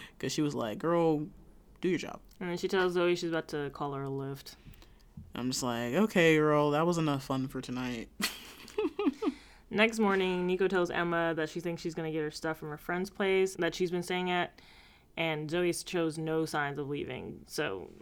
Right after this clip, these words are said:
Speaker 2: apparently she has, like, more rights to the place than she does. I don't
Speaker 1: Yeah,
Speaker 2: know.
Speaker 1: since, like, she's staying at her friend Maddie's house. And she was like, "Well, like, she introduced me to Maddie. So I guess she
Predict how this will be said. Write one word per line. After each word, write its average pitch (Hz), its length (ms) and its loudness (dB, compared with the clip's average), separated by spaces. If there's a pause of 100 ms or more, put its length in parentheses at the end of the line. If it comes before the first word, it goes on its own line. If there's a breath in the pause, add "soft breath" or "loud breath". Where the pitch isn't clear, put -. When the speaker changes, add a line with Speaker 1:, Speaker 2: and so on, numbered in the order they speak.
(140)
Speaker 2:
apparently 185 400 -2
she 185 120 -2
has, 175 100 2
like, 165 100 -2
more 156 240 -2
rights 156 220 0
to 156 60 0
the 147 40 -2
place 160 280 -4
than 143 180 -8
she 151 160 -8
does. 170 340 0
I 143 120 -6
don't 143 100 0
Speaker 1:
Yeah, 131 160 2
Speaker 2:
know. 131 60 -2
Speaker 1:
since, 147 300 0
like, 135 120 0
she's 143 160 -2
staying 131 240 0
at 123 180 0 (200)
her 139 120 -2
friend 135 400 -2
Maddie's 127 380 -2
house. 131 540 0
And - 120 -4
she - 100 2
was 143 120 0
like, 127 100 0
"Well, 131 80 -2
like, 110 180 -4
she 180 220 0
introduced 139 380 0
me 139 80 -2
to 120 80 -4
Maddie. 101 340 -4
So - 180 -4
I 135 80 -2
guess 123 220 -6
she 135 580 -2